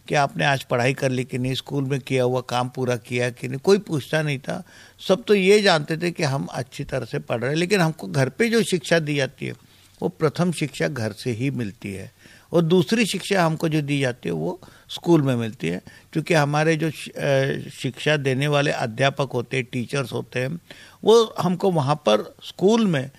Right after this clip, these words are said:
जो पढ़ाया जाता है उसके बारे में बताते हैं। और घर पे जो शिक्षा दी जाती है वो हम लोगों को और लोगों से वार्तालाप कैसे करोगे, मिलोगे तो कैसे बात करोगे, बड़ों का सम्मान कैसे करोगे, छोटों का आदर कैसे करोगे, ये सब हमको घर से ही मिलता है।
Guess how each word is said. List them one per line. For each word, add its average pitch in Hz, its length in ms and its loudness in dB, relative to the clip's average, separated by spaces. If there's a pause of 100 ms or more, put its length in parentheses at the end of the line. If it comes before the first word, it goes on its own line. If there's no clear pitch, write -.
(260)
जो 165 140 2
पढ़ाया 147 360 4
जाता 160 220 4
है 151 60 4
उसके 135 200 -4
बारे 110 240 -4
में 110 120 -8
बताते 113 380 -14
हैं। - 100 -20 (260)
और 156 100 -2
घर 147 180 6
पे 226 140 4
जो 220 140 6
शिक्षा 180 320 2
दी 180 180 0
जाती 165 280 0
है 214 60 4
वो 185 140 4
हम 156 220 4
लोगों 160 180 2
को 339 260 -8 (280)
और 196 180 4
लोगों 185 260 4
से - 140 -4
वार्तालाप 139 580 -2
कैसे 135 220 -8
करोगे, 127 360 -4
मिलोगे 131 400 -2
तो 127 120 -8
कैसे 120 300 -4
बात 120 280 0
करोगे, 123 360 -2
बड़ों 123 240 -2
का 123 120 -6
सम्मान 117 460 -4
कैसे 131 320 -8
करोगे, 113 460 -6 (460)
छोटों 156 320 2
का 196 180 4
आदर 156 260 4
कैसे 131 300 -4
करोगे, 127 400 -4 (400)
ये 214 120 2
सब 214 200 4
हमको 190 260 2
घर 143 220 0
से 196 260 2
ही 196 220 4
मिलता 135 400 0
है। 120 220 -4